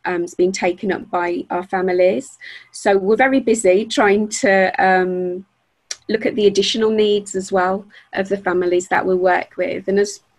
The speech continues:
Rob said, we work around the mild to moderate end of postnatal depression and anxieties. Um, I suppose with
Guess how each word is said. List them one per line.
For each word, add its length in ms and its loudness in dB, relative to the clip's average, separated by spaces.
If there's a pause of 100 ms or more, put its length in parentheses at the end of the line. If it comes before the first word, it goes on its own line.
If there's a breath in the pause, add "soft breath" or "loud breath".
(120)
Rob 220 0
said, 360 -4
we 100 -2
work 400 0
around 380 -4
the 300 -2 (360 loud breath)
mild 300 0
to 100 -6
moderate 680 -4 (120)
end 300 0
of 140 -6
postnatal 520 -6
depression 480 -10
and 140 -6
anxieties. 1160 -10 (840 loud breath)
Um, 680 2 (1040)
I 60 -2
suppose 440 2
with 340 4